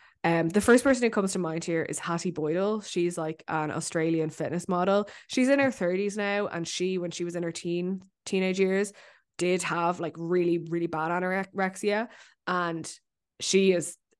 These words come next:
incredible and seems to be someone who is very healthful, like, has a very, and she talks about relationship with food a lot and stuff. So that's probably an example of someone who it has worked for.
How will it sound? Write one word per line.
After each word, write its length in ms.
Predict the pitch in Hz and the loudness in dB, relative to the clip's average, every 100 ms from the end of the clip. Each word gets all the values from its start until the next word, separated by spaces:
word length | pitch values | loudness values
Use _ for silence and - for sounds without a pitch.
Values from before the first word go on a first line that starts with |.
| - | -2
incredible 760 | 180 165 165 165 170 202 214 - | -2 -2 -2 0 2 2 2 0
and 360 | 165 165 160 - - | -2 -2 -6 -12 -4
seems 460 | - 175 170 160 | 0 2 2 -2
to 80 | - | -6
be 180 | - 170 | -6 -6
someone 340 | - 165 165 165 | -4 -4 -4 -2
who 120 | 165 | 0
is 260 | 160 156 - - - _ 160 | 0 -2 -12 -20 -20 _ 2
very 240 | 190 180 | 4 6
healthful, 800 | 156 170 175 - 185 175 175 - | 2 0 0 0 2 4 2 0
like, 260 | 165 165 160 | -2 -4 -4
has 260 | - 170 180 | -6 -4 -2
a 80 | |
very, 280 | 180 175 180 | 0 0 0
and 140 | 196 175 | -2 -4
she 100 | 180 | -2
talks 240 | 175 - | -4 -2
about 140 | 180 | -4
relationship 380 | 147 165 - 160 | -2 -4 -6 -10
with 100 | 156 | -6
food 160 | 165 160 | -4 -2
a 60 | |
lot 180 | 156 160 | 0 0
and 120 | 196 | 0
stuff. 280 | 190 208 240 - - - - | 0 2 0 -2 -14 -20 -2
So 120 | 202 | 4
that's 240 | 202 226 - | 6 6 6
probably 280 | 220 214 | 6 8
an 80 | 196 | 6
example 400 | 170 180 170 185 | 4 -2 -2 -2
of 80 | 170 | -4
someone 260 | 175 170 160 | -4 -4 -4
who 200 | 170 165 | -2 -2
it 100 | 160 | -2
has 260 | 160 185 | -2 0
worked 240 | 220 220 - | 0 -2 0
for. 380 | 226 226 240 | 0 2 0